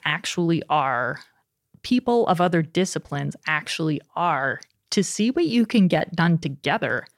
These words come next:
when you're actually all there at a moment where influence matters.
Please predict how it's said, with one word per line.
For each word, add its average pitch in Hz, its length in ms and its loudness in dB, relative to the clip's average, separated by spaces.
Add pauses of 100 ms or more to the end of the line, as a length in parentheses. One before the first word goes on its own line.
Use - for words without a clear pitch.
(520)
when 185 120 4
you're 185 220 4
actually 156 480 -2 (100)
all 165 260 2
there 151 380 -2
at 165 80 0
a 151 60 0
moment 151 400 0
where 156 200 0
influence 147 600 -2
matters. 139 580 -4